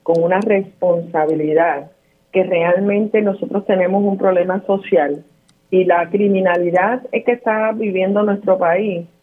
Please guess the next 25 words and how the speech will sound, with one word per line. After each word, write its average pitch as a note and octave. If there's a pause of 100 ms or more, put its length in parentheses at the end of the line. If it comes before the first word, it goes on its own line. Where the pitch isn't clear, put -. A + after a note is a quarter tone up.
(140)
Mira, G3
eso F#3
responde G#3+
a E3+
esta F3
gran F#3
enfermedad F3 (120)
socialmente G3
que A3
tenemos, F3+ (280)
que E3
es D#3
la E3+
criminalidad. E3+
Aquí F#3+
estamos B3
viendo B3
solamente A3
la F#3
punta G3+
de, F#3
del E3+ (160)
iceberg. A#3 (460)
Estamos, F#3+ (120)
eh, F3+